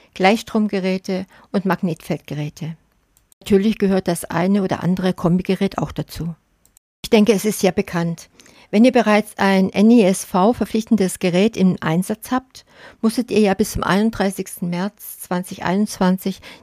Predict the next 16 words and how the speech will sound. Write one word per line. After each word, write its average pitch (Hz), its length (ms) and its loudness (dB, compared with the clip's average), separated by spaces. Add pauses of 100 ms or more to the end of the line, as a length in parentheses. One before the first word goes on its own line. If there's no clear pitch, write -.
dies 202 180 0
der 208 140 0
zuständigen 185 520 0
Behörde 165 300 2
melden. 156 460 0 (600)
Was 202 300 -4
wird 220 160 -2
gefordert? 214 640 -4 (880)
Also 190 140 -2
sofern 202 540 0
zukünftig 226 760 -6
ein 175 160 -2
N-I-S-V-relevantes 196 1200 -2
Gerät 190 320 -4
betrieben 208 420 0
wird, 247 220 -4